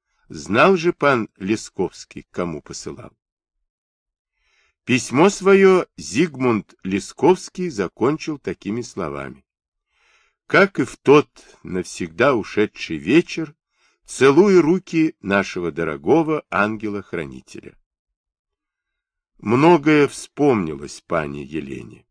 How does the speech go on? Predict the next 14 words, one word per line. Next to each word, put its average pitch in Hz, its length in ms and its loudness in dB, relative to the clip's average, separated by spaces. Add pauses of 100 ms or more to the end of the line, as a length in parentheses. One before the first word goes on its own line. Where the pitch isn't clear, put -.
(1040)
Прошлое, 95 920 2
по 92 140 -2
точному 120 560 -4
счёту - 460 -6
времени, 135 600 -2 (420)
столь 123 440 0
недавнее, 107 840 2 (600)
но 104 400 0 (100)
неумолимой 107 1080 0
невозвратимостью 101 1120 -4
не 107 100 -4
только 143 460 -4
отодвинутое 101 880 -4
далеко, 104 680 -2